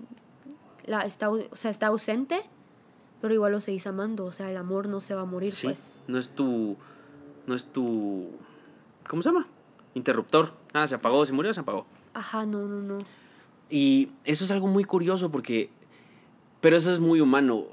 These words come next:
Speaker 2: el, el, el poder decir, "Lo amo porque se mu-", digamos, es bien cu-, es muy curioso esto. Es-, estaba escuchando a Farid,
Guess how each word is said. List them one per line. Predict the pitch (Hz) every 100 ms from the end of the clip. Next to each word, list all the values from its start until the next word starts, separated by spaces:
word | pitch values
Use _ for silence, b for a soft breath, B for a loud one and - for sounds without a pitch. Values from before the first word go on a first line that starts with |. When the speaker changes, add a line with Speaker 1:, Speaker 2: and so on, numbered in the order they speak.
| -
Speaker 2:
el, | 120 117 117
el, | 104 113 113 107 101 98 95 95 - - _ -
el | 110
poder | - 110 117
decir, | 123 - 139 135 117 95 B B B B _ - -
"Lo | 117 117 120
amo | 151
porque | 151 120
se | 110
mu-", | 110
digamos, | 131 117 135 165 - -
es | 143 147
bien | 151 190
cu-, | 180 156
es | 151 151
muy | 180 208
curioso | 170 160 160
esto. | 160 110 - b b b b b b _ - - - _ _ _
Es-, | - 110 -
estaba | 107 127 135 131 110
escuchando | 107 - - 127
a |
Farid, | - 101 139